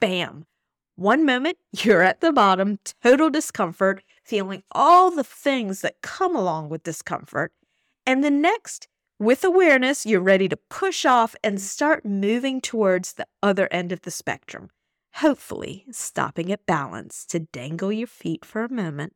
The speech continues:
along the way and think, "Man, I got this." Okay,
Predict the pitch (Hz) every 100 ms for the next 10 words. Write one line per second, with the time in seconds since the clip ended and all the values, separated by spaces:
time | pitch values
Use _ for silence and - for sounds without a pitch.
0 | - 147 139 147 151 147 120 120 170 _
1 | _ _ - 185 - 175 - - _ _
2 | - 311 302 302 302 _ - 415 415 277
3 | 180 _ - 196 214 - _ - - -
4 | - - _ _ _ _ _ _ _ _
5 | - 226 - -